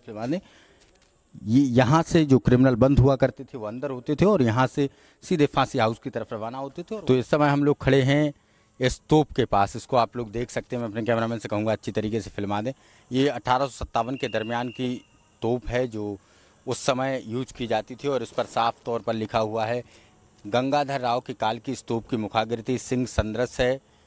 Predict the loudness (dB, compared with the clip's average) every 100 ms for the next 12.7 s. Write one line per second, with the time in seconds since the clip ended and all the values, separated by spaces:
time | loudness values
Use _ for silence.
0 | _ -6 -2 0 0 0 -4 -2 -2 -2
1 | -2 -2 -4 -2 -2 0 -2 -2 -6 -6
2 | -8 -6 -4 -2 0 0 -2 -2 -4 -2
3 | -2 -2 -2 0 -2 0 -2 -2 _ -20
4 | -20 -14 -6 -2 0 -2 -4 -2 -2 0
5 | -2 -2 -2 0 -2 -2 -4 -2 0 0
6 | 0 2 0 0 -2 -2 -2 -2 0 2
7 | 2 0 -2 -2 -2 -2 -6 -8 -20 -20
8 | -20 _ 0 2 2 0 0 0 0 -2
9 | -2 -2 0 0 0 0 -2 0 -2 -6
10 | -2 0 2 0 0 -2 -2 -2 -8 -2
11 | 0 0 -2 0 0 0 -2 -2 -4 -4
12 | -2 0 0 0 2 0